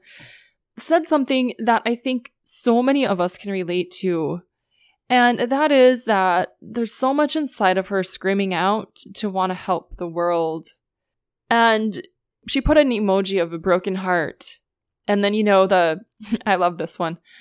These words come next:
the one where the woman's, like, got her hand in her, on her forehead, just like, ugh. <laughs> It's one of my faves. Anyway, I think 'cause I worked in customer service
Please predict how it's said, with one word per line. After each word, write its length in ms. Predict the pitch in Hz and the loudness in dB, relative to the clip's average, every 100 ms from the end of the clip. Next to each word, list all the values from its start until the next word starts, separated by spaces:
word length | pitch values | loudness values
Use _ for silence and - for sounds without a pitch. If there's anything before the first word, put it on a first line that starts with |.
| _ | _
the 80 | 208 | 2
one 240 | 208 202 | 4 4
where 100 | 202 | 2
the 140 | 208 202 | 0 0
woman's, 440 | 180 185 190 - | 0 0 -2 0
like, 360 | 185 160 - - _ _ _ - | 0 0 -6 -20 _ _ _ 2
got 220 | 175 196 | 2 2
her 360 | 196 170 - - - | 0 -2 -4 -12 -16
hand 540 | 185 196 180 180 190 | -4 0 2 2 0
in 80 | 185 | -2
her, 120 | 170 180 - | -4 -8 -8
on 180 | - 185 | -2 -2
her 140 | 202 170 | -2 -6
forehead, 580 | - 170 185 190 180 | -2 -2 0 0 0
just 140 | 185 180 | -2 -8
like, 200 | 117 - | -8 -8
ugh. 400 | - 233 220 202 - - | -4 0 0 -2 -8 -10
<laughs> 80 | 262 381 - - | -8 -8 -14 -2
It's 580 | 294 - - - - - | -2 -2 -10 -20 -20 -10
one 100 | 208 | -6
of 20 | |
my 120 | 185 170 | -6 -4
faves. 480 | 175 165 156 - - _ _ - | -2 -2 -4 -10 -20 _ _ -8
Anyway, 320 | 220 226 190 | -2 0 0
I 80 | 202 | 0
think 220 | 294 269 | -4 -8
'cause 100 | 190 | -6
I 80 | 180 | -4
worked 180 | 180 185 | -2 -4
in 60 | |
customer 380 | 185 185 180 175 | -2 -2 -2 -4
service 440 | 180 185 180 180 | 0 0 0 -4